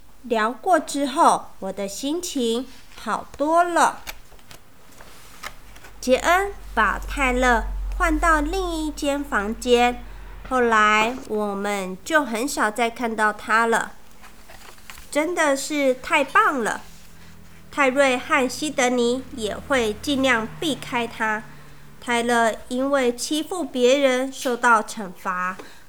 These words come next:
不准参加夏令营。我、泰瑞和西德尼也能玩在一起了。虽然这个夏天并不完美，但是最后我在营队里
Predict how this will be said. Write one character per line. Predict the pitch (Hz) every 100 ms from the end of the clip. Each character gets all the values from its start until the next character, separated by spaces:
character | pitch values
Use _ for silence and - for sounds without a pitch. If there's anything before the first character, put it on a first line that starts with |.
| -
不 | - 440
准 | 427 269 190 -
参 | - 233 226
加 | 240 226
夏 | 233 - 320 277
令 | 262 247 196
营。 | 196 190 196 - - - - -
我、 | 220 208 202 208 294 - - -
泰 | - 240 226
瑞 | 220 226 185 185 -
和 | - 311 240
西 | - 339
德 | 339 285 269
尼 | 277 262 277 294 - - - -
也 | 214 202
能 | 185 190 196 202
玩 | 202 208
在 | 254 381
一 | 359 349
起 | - 254
了。 | 226 233 - - - - - - - - - - -
虽 | - 370
然 | 381 320 302 311 302
这 | 339
个 | 277 254
夏 | 247 294 269
天 | 262 277 254 262 -
并 | 285 247
不 | 233 269
完 | 214 185 226
美， | 311 277 226 - - - - - -
但 | 254 240
是 | 240 262 233 214 -
最 | 311 269
后 | 277 247 - -
我 | 220 196
在 | - 269 240 -
营 | 208 226
队 | 247 392 349
里 | 269